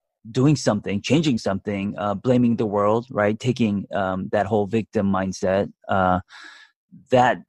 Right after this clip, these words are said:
definitely adds to misery. Reacting instead of re-, responding, that's a big one. So I used to be a walking reaction. Um, I think a lot of men,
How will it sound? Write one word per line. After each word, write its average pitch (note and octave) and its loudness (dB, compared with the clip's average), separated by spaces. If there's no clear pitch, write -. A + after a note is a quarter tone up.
definitely G#2 0
adds G2 -2
to - -4
misery. F#2+ 0
Reacting C3 2
instead A#2 0
of G#2 0
re-, G#2+ 0
responding, G#2 0
that's F#2+ -4
a F#2+ -6
big G2 -2
one. F2 -4
So A2 0
I G#2 4
used A2+ -2
to - -20
be G#2+ -4
a G2+ 2
walking G2 0
reaction. F#2 -2
Um, F#2+ -4
I G2 -2
think G2+ -8
a F#2+ 0
lot F#2+ 2
of G2 0
men, F#2+ -2